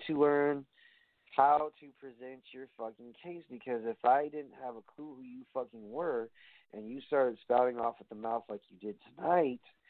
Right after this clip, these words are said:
about how you're going to get Finn Balor and to just hand over the title, I, I, I don't know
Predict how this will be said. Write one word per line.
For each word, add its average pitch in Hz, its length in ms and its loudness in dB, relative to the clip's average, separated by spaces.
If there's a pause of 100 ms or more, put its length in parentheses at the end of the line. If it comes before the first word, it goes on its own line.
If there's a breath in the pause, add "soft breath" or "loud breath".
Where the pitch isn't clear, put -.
(320 soft breath)
about 110 240 4
how 120 180 4
you're 123 220 -6
going 117 300 -2
to 110 60 -14
get 110 240 -6
Finn 110 140 -10
Balor 107 340 4
and 104 120 -8
to 101 120 -18
just 104 240 -12
hand 110 240 -4
over 113 180 4
the 107 100 0
title, 107 440 6 (760 loud breath)
I, 165 360 4 (300)
I, - 80 2
I 180 60 6
don't 180 240 2
know 156 460 6